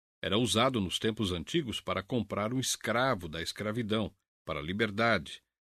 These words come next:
E assim Deus diz, "Olha, eu vou lhe dar o presente de um relacionamento correto comigo. O dom do perdão dos pecados, o dom da vida eterna.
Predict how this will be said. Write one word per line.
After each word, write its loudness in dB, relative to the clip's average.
E 8
assim 6
Deus 4
diz, 2
"Olha, 4
eu 4
vou 2
lhe 2
dar 2
o 0
presente 2
de -2
um 4
relacionamento 0
correto -4
comigo. -10
O 4
dom 6
do 2
perdão 0
dos -4
pecados, -8
o 6
dom 6
da 4
vida 0
eterna. -4